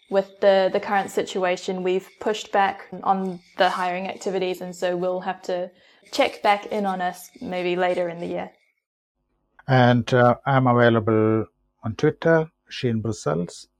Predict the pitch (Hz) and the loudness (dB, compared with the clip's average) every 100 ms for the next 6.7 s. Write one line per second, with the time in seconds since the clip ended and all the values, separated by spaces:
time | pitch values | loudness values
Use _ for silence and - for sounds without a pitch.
0 | - 117 110 110 110 117 117 110 110 110 | -4 0 2 0 -2 0 4 4 2 0
1 | 110 107 104 107 107 - 98 101 107 104 | -2 -2 0 0 0 -2 -6 -6 -4 -6
2 | 98 _ _ 92 90 98 90 92 90 - | -8 _ _ -8 -6 -8 -8 -10 -10 -16
3 | - - 92 92 73 90 87 98 92 - | -16 -10 -8 -8 -8 -6 -6 -4 -6 -6
4 | 95 90 87 87 85 87 - _ _ 90 | -12 -10 -8 -8 -6 -8 -12 _ _ -10
5 | 85 87 90 92 90 87 - 95 85 87 | -8 -6 -6 -6 -6 -10 -12 -12 -10 -10
6 | 90 90 90 98 101 104 101 | -10 -8 -8 -8 -6 -6 -8